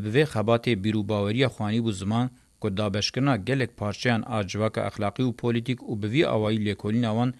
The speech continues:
dikare be sedema fikarên mezin û ji encamên erênî zêdetir dikare rê li ber encamê neyînî veke.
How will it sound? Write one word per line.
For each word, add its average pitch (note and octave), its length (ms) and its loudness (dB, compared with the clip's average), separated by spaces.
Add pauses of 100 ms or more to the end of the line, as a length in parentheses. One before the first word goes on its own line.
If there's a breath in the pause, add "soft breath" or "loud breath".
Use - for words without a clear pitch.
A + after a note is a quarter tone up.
(360 soft breath)
dikare A#2 420 0
be A#2+ 80 2
sedema A2+ 380 0
fikarên A#2 560 0
mezin G#2 260 2 (360 loud breath)
û B2 100 2
ji A2 120 -2
encamên C3+ 540 2 (120)
erênî A2+ 340 2
zêdetir G#2+ 400 0 (400 soft breath)
dikare A#2+ 440 2
rê B2 140 4
li G#2 120 0
ber A#2 100 4
encamê A2 480 0
neyînî G2 300 0
veke. F#2 360 -4